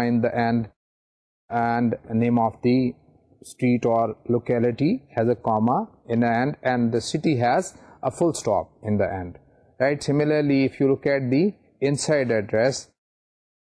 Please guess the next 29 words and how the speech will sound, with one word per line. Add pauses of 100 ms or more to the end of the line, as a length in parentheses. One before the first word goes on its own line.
(220)
we
have
again (640)
punctuation (440)
at
the
end
of (280)
each
line, (220)
and
a
full
stop
is (400)
put
at
the (260)
end
of (960)
the
last
line
that
shows
the (260)
either
city
or